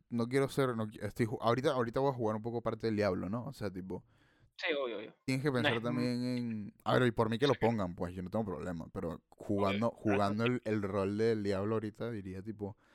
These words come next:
Speaker 1: mm, piensa en que tienen que hacer complement para el PlayStation cuatro de PlayStation, que dicen que es una ladilla, eh, que tienes que ponerle trofeos,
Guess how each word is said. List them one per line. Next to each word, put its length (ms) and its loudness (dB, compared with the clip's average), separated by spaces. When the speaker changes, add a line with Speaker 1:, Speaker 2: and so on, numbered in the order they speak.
Speaker 1:
mm, 380 -4
piensa 800 2
en 280 0
que 160 -2
tienen 340 -4
que 200 0
hacer 480 0
complement 840 0
para 180 2
el 60 0
PlayStation 480 -4
cuatro 360 -2
de 80 -2
PlayStation, 720 -6
que 100 -4
dicen 240 -4
que 80 -4
es 60 -4
una 160 -4
ladilla, 420 -4
eh, 400 0
que 120 -6
tienes 380 -6
que 600 2
ponerle 360 -2
trofeos, 760 -4